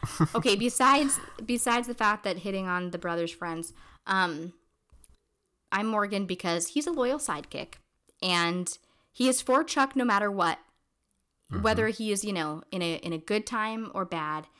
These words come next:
Speaker 2: And he's, like, definitely a cheerleader for him. And you see him, like, take a, I think it's a mini golf putter to Secret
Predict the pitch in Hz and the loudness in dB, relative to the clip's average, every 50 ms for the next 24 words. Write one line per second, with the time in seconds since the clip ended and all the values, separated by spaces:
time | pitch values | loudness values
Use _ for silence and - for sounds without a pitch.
0 | - - - - - 214 233 262 285 277 285 - - 277 285 277 320 320 320 - | -20 -20 -18 -10 -4 0 2 4 4 4 2 0 0 -2 0 0 -2 -2 0 0
1 | 330 320 302 294 - 320 311 294 247 202 190 185 - 190 170 175 160 160 160 165 | 0 2 0 0 -2 -2 0 0 0 0 -2 -4 -4 -6 -6 -6 -6 -4 -6 -6
2 | 160 - _ _ _ - - 202 240 240 254 240 - 285 277 277 262 247 226 226 | -8 -12 _ _ _ -8 -2 2 4 4 6 6 6 6 6 6 4 4 0 -2
3 | 226 208 208 196 196 196 - - - - _ _ - - 240 220 220 233 214 202 | -2 -2 -2 -2 -2 -4 -8 -14 -20 -20 _ _ -2 0 0 2 2 2 0 0
4 | 202 196 196 - - - 294 - - 233 240 254 - 185 180 180 175 208 240 233 | 0 -2 -4 -8 -8 -8 -6 -4 -2 0 0 0 0 0 0 0 0 0 2 2
5 | 240 240 247 - - 269 254 254 262 269 269 277 277 - - _ - - 208 185 | 2 2 0 0 -2 -2 0 0 0 0 -2 -2 -6 -10 -18 _ -4 0 0 2
6 | 175 - - 220 208 - 208 196 175 - | 2 2 2 0 -2 -4 -4 -4 -4 -6